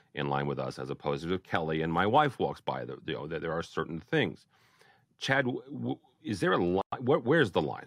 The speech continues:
And I'm not gonna say, "Is there a line?" There is a line, but where is that line between <laughs> creepy and really useful, right, experiences when it comes to creating some of this, this interactive and, and these dynamic,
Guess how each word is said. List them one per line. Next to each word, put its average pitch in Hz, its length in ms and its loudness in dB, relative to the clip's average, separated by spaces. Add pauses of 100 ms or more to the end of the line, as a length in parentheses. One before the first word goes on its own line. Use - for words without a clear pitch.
And 101 220 4
I'm 90 100 2
not 95 80 4
gonna 80 140 2
say, 76 140 -2
"Is 82 200 0
there 73 120 0
a 67 60 -2
line?" 69 220 -6
There 113 160 4
is 110 160 2
a 87 60 4
line, 69 260 -2
but - 160 -8
where 127 200 2
is 127 140 4
that 90 200 4
line 82 320 2
between 80 440 -4
<laughs> - 80 -12
creepy 101 440 2 (480)
and 92 360 2
really 107 460 8
useful, 110 720 2 (180)
right, 87 380 2 (880)
experiences 78 880 0 (220)
when 92 160 2
it 87 100 -4
comes 87 300 0
to 80 320 0 (320)
creating 92 560 4
some 92 200 -2
of 80 100 0
this, 80 220 0
this 82 220 -4
interactive 82 600 0
and, 78 140 0
and 80 120 -2
these 76 140 0
dynamic, 78 640 0